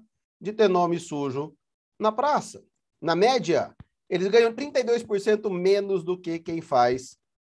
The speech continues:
faculdade. Então, o que é que nós temos aqui? A Forbes fez uma pesquisa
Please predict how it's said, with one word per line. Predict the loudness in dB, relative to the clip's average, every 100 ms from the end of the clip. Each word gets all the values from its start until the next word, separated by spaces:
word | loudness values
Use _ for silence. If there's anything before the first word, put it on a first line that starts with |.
| _
faculdade. | _ -6 -4 -4 -2 -2 -4 -8 -18 _ _ _ -20 _ _ _ _ _ _ _ -10
Então, | -6 -2 2 2 2
o | _ _ _ _ _ _ _ _ _ _
que | -8
é | -4
que | -2
nós | 4 4 4 -6 -20 _ _ _ _ _
temos | -2 0 -2
aqui? | -4 -6 -8 -12 -14 _ _ -4
A |
Forbes | -4 2 4 4 0
fez | -6 -4 -2
uma | -2
pesquisa | 0 -4 -6 -6 -4 -6